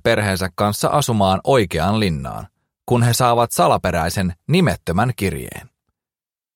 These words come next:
Kirje sisältää mysteerejä, joita sisarukset alkavat selvittää. Ratkaistuaan arvoituksen toisensa perään, kaksikko löytää kotilinnastaan mystisen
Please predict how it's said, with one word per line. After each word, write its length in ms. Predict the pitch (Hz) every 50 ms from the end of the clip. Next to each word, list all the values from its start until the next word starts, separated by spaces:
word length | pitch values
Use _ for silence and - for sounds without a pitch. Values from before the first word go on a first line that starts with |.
| _ _ _ _ -
Kirje 320 | 117 123 139 147 143 135
sisältää 540 | 131 - 131 117 127 120 113 98 117 104 104
mysteerejä, 760 | 113 139 151 139 - - 95 87 82 76 71 64 60 - - - _ _ _ _ _
joita 320 | 107 113 123 127 127 120 120
sisarukset 580 | 131 151 143 139 120 107 101 - - 110 95 - -
alkavat 460 | 113 98 90 82 90 92 113 127 -
selvittää. 640 | - 117 90 78 71 67 - - _ - - - - - _ _ _ _ _ _ _ _ _ _ _ _ _ _ _ _ _ _ _ _ _ _
Ratkaistuaan 840 | - 104 113 - - 151 139 135 127 - - 127 123 117 113 113 110
arvoituksen 880 | - 127 147 151 123 113 98 95 - 95 90 - - - 92 90 90 87 - _
toisensa 460 | 135 147 139 110 101 92 90 113 117 - -
perään, 440 | 143 123 98 80 69 64 64 - - _ _ _ _ _ -
kaksikko 540 | 117 123 - - - 120 95 - - 110 110
löytää 440 | 120 127 123 104 - 101 95 98 -
kotilinnastaan 920 | - 143 - - 107 92 95 92 90 90 87 - - 87 85 85 82 73 -
mystisen 640 | 98 127 165 180 - - 143 127 - 131 123 113 110